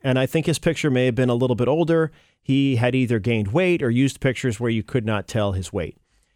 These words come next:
He did not look like I expected him to look. Being active is important to me,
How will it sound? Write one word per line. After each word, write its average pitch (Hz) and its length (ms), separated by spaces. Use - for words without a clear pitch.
He 170 140
did 170 180
not 160 380
look 131 220
like 117 180
I 104 140
expected 101 420
him 95 140
to - 100
look. 92 300
Being 160 320
active 143 460
is 127 140
important 160 420
to 117 100
me, 98 380